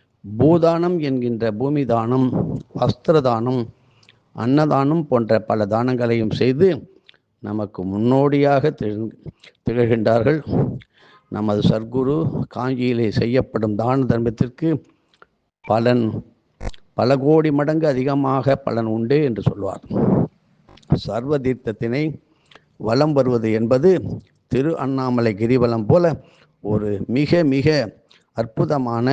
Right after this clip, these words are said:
விசேடமான ஆன்மீக வழிபாட்டு முறை. வலம் வருவதற்கான தூரமும் மிக குறைவாக இருப்பதால் சுமார் ஒரு கிலோமீட்டருக்கும் குறைவு, மிகவும் சுலபமானது.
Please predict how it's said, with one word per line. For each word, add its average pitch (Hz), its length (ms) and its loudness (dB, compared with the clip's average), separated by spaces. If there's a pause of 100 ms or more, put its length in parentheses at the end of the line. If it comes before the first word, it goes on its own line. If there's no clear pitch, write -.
(160)
விசேடமான 156 920 0
ஆன்மீக 131 520 0
வழிபாட்டு 113 560 -4
முறை. 73 260 -6 (640)
வலம் 123 300 2
வருவதற்கான 107 840 -2
தூரமும் 135 520 2 (920)
மிக 131 300 2
குறைவாக 139 580 2
இருப்பதால் 113 500 -2
சுமார் 139 360 -2
ஒரு 143 200 2
கிலோமீட்டருக்கும் 160 840 0
குறைவு, 156 320 4 (680)
மிகவும் 127 520 -2 (420)
சுலபமானது. 120 880 0